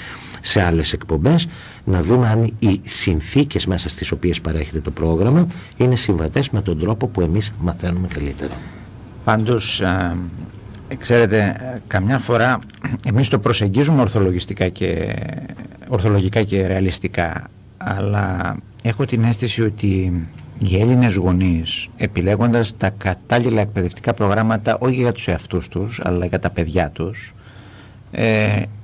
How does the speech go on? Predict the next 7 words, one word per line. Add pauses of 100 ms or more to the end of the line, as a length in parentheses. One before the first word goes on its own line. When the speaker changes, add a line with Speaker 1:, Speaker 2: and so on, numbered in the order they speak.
(400)
Speaker 2:
τίνουνε
προς
την (680)
ποσότητα (480)
και
δεν
ξέρω